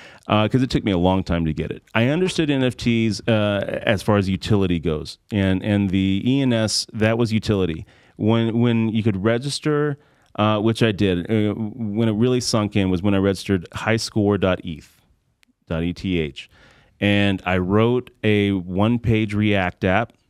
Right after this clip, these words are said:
for tic-tac-toe and deployed it on the I P F S. And there it was. You could connect to it with the Brave, uh,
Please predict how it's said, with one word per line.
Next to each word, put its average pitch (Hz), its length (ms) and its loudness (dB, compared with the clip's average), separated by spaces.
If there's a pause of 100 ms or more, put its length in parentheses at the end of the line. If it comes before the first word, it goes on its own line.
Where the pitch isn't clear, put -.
(160)
for 95 280 2
tic-tac-toe 104 1000 0
and 92 100 -2
deployed 101 420 -2
it 117 80 0
on 107 140 0
the 98 220 0
I 101 120 0
P 101 240 0
F 90 180 -4
S. - 420 -8 (840)
And 107 460 2
there 104 220 2
it 120 100 0
was. 117 520 0 (140)
You 107 100 -8
could 92 140 -8
connect 110 400 0
to 127 160 2
it 98 80 -2
with 101 140 -2
the 92 60 -6
Brave, 104 540 0
uh, 101 400 2